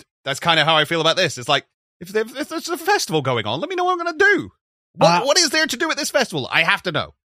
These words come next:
Speaker 2: I remember I used to go to Leeds Festival back in the day, and I went three years on the trot, and it was the same thing of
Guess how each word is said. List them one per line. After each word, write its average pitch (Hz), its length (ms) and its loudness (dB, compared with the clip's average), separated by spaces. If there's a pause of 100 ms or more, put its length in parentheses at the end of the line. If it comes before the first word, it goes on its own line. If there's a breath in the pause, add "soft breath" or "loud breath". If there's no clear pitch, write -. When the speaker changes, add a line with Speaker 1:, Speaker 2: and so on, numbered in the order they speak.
(340)
Speaker 2:
I 180 100 2
remember 180 420 2
I 160 40 4
used 156 200 -2
to 160 60 2
go 143 100 2
to 135 120 -2
Leeds 139 280 2
Festival 123 420 -4
back 117 260 -2
in 127 60 0
the 113 80 -2
day, 131 80 0
and 127 80 2
I 120 40 0
went 120 200 -2
three 139 220 2
years 120 220 2
on 113 100 -2
the 107 80 -6
trot, 123 400 0
and 117 460 0 (100)
it 147 80 0
was 143 140 -2
the 139 80 -2
same 165 400 2
thing 135 340 2
of 117 360 0